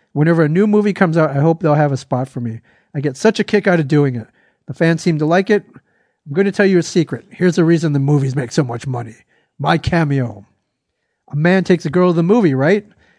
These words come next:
They're watching the movie and they bend down to get some popcorn. In doing so, they miss my cameo. Now the movie ends and they say, 'My God, we missed Stan's cameo.'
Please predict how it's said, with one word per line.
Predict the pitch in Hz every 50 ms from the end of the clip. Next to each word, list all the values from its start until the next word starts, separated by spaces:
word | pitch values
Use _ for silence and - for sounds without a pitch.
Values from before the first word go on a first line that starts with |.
| _ _ _ _ _ _ -
They're | 139 135
watching | 139 151 165 170 - 196
the | 180 160
movie | 151 151 160 165 165 160 165 165
and | 160 135
they | 127
bend | 117 - 160 156 160 160
down | 156 156 156
to | 135
get | - 156 143
some | - 123
popcorn. | - - 156 151 151 - - 165 156 156 151 - _ _ _ _ _ _ _
In | 170 180 170
doing | 170 247 277 262 208 165
so, | - - 151 139 135 131
they | 131 139 131
miss | 131 139 165 160 -
my | - 156 143
cameo. | 135 - - 143 139 139 127 117 107 107 107 - _ _ _ _ _ _
Now | - 139 139
the | 143 151
movie | 165 196 226 226 220 202
ends | 190 185 170 156
and | 151 139
they | 156 160
say, | 151 - 143 131
'My | 135 170 214 202
God, | 147 - - 180 185 151 147
we | 127 135 135
missed | 139 160 175 -
Stan's | - - 175 175 160 -
cameo.' | - - 208 226 233 208 175 131 110 104